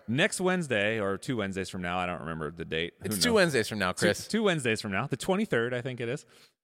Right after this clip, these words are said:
Speaker 1: Um,
Speaker 2: Is it?
Speaker 1: <clears throat> we're not gonna have our, our, we're not gonna have our regular meeting. Take twenty minutes. Write down a few things. Write,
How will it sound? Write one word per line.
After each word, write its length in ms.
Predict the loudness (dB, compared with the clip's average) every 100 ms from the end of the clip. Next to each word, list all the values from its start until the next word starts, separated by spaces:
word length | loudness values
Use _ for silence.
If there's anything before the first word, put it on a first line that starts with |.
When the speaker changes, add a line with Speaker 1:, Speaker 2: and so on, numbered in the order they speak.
| -4
Speaker 1:
Um, 400 | 0 2 0 -2
Speaker 2:
Is 100 | -2
it? 160 | -2 -4
Speaker 1:
<clears throat> 880 | -6 -12 -14 _ _ _ _ _ -4
we're 80 | 0
not 140 | 2
gonna 120 | 2
have 80 | 4
our, 320 | 4 4 0 -2
our, 180 | 0 2
we're 120 | 4
not 120 | 4
gonna 140 | 4 4
have 100 | 4
our 100 | 4
regular 360 | 4 4 4
meeting. 420 | 2 0 -2 -8 -16 _ _ _ _ _ _ _ _ _ _ _ _ -4
Take 180 | -4 -2
twenty 240 | -2 0
minutes. 560 | 0 -2 -2 -6 -8 -12 _ _ _ _ _ _ _ _ _ _ _ _ _ -10
Write 360 | -2 0 0
down 240 | 0 0 0
a 60 |
few 220 | -2 -4 -2
things. 360 | -2 -4 -4
Write, 360 | -2 2 2